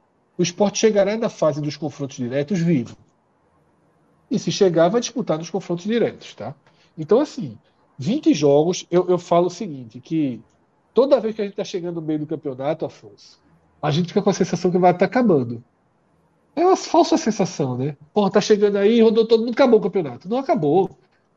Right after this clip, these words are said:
Vai começar tudo de novo. Vai começar tudo de novo.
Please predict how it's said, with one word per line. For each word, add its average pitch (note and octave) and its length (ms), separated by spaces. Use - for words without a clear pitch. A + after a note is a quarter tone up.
Vai A3+ 100
começar B3+ 420
tudo B3+ 460
de G3+ 160
novo. A2+ 340
Vai A#3+ 100
começar D#4 420
tudo C#4 320
de E3+ 120
novo. A2 340